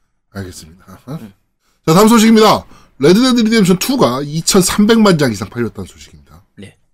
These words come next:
Speaker 1: 징그럽게 많이 팔았네요, 진짜.
Speaker 2: 음, 또 더 팔리겠죠,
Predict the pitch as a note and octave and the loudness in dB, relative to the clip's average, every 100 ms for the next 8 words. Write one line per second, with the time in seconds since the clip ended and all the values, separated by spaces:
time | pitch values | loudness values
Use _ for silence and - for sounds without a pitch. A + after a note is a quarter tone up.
0 | _ _ _ _ _ _ _ _ _ _ | _ _ _ _ _ _ _ _ _ _
1 | _ _ - - B2+ E3 G#3 G3 E3+ C#3+ | _ _ -12 -8 0 4 4 4 2 0
2 | D#3+ D#3+ D#3 G#2 A#2+ - E2+ _ _ _ | -2 -4 -4 -10 -16 -20 -20 _ _ _
3 | _ _ _ - A#2+ A#2 A#2 A#2+ A2+ A2+ | _ _ _ -20 -16 -14 -14 -14 -16 -16
4 | A2 A2 G#2+ C3+ - A3+ G#3 C4+ C#4 A#3+ | -20 -20 _ -12 -2 0 0 0 0 0
5 | D3+ G#2 | -4 -8